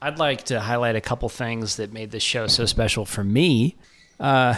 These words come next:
as someone who is admittedly in love with science fiction as a, as genre, uh, but also specifically in the context of this show, something that I,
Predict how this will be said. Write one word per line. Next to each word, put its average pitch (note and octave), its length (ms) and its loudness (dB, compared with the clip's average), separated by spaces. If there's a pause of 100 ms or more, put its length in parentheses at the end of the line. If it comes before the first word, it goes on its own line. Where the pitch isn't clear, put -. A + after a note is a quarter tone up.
as D3+ 240 6
someone C#3+ 320 4
who C#3+ 180 4
is B2 160 2
admittedly A#2+ 640 0 (160)
in B2 200 0
love A#2+ 200 4
with A2+ 140 2
science A2+ 300 0
fiction G#2+ 500 -2 (1160)
as G#2 300 0
a, F2 260 -4 (540)
as G#2 160 -4
genre, G2+ 540 -2 (260)
uh, A2+ 200 2
but A#2+ 180 4
also C#3 600 2 (640)
specifically C#3+ 800 4
in A#2+ 80 2
the A#2 60 -2
context B2+ 520 -2
of G#2 80 -10
this C3 140 2
show, A2+ 320 4
something A2+ 520 0
that A2 140 0
I, A2 200 0